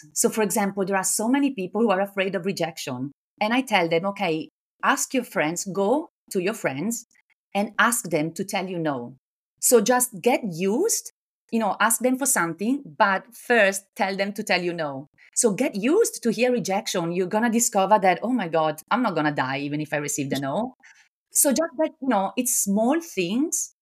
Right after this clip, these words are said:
but you stack them and they can become, you know, then you're ready to do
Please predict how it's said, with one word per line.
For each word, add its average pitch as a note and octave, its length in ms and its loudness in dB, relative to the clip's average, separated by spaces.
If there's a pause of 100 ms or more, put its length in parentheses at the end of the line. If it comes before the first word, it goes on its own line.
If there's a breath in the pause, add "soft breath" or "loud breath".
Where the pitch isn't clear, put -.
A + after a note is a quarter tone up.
(120)
but G3+ 380 2
you G#3+ 140 -2
stack G3 480 -2
them G3 400 0 (160)
and F#3+ 320 0
they F3+ 80 0
can F3+ 220 -4
become, D#3+ 540 0 (320)
you G#3 100 -2
know, C3 200 -2
then G3 200 0
you're F#3+ 100 0
ready E3 320 2
to E3+ 140 -6
do D#3 320 0